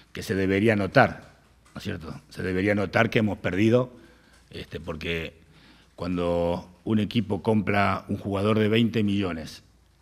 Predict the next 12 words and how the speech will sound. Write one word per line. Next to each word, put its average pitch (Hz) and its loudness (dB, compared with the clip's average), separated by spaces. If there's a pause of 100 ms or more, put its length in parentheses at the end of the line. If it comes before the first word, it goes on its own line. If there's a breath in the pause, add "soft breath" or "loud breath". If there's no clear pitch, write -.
(300)
y 92 -8
tú 113 -2
traes 113 0
un 110 4
reemplazante 101 0
de 98 0
uno 95 2 (560 soft breath)
y 98 -8
la 98 -2
gente 113 0
le 104 4
parece, 107 -2